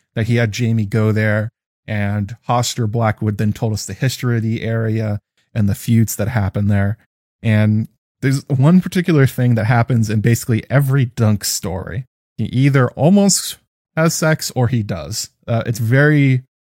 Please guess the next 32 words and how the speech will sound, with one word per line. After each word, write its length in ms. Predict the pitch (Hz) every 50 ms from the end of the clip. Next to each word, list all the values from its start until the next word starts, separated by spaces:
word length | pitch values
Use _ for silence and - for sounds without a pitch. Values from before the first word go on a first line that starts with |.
| _ _ _ _
most 220 | - 139 147 160 -
people 380 | 170 135 - 147 143 135 127 -
think 400 | - - - 135 127 117 - -
that 200 | 120 117 - -
at 160 | 113 107 -
the 120 | 120 113
end 140 | 117 117 117
of 80 | 113 101
the 80 | 113
Sworn 400 | 101 - - 123 113 113 113 107
Sword, 340 | 95 - - 113 110 107 101
he 80 | - 113
does 340 | 104 - 127 113 110 101 107
actually 320 | 104 104 - - 113 107
get 160 | 113 101 -
down 320 | - 110 107 107 104 107 107
with 200 | 104 98 - -
Rohanne 380 | 110 104 107 107 104 101 101
Weber. 380 | 110 113 117 117 120 117 120 - _ _ _ _ _ _ _ _ -
John 220 | - 123 120 113
the 80 | 101 104
Fiddler 460 | - - 151 135 135 139 135 131 123
comes 420 | - - - 127 113 101 98 -
very 320 | - - 117 113 110 113 107
close. 460 | - - 123 110 107 - - - - -
Well, 140 | 123 123 104
he 140 | 139 135 101
does 340 | 98 - 127 117 120 -
try 160 | - - 123 110
to 80 | 107
seduce 420 | - - 117 110 - 117 104 - -
Dunk. 460 | - - 120 117 123 127 127 -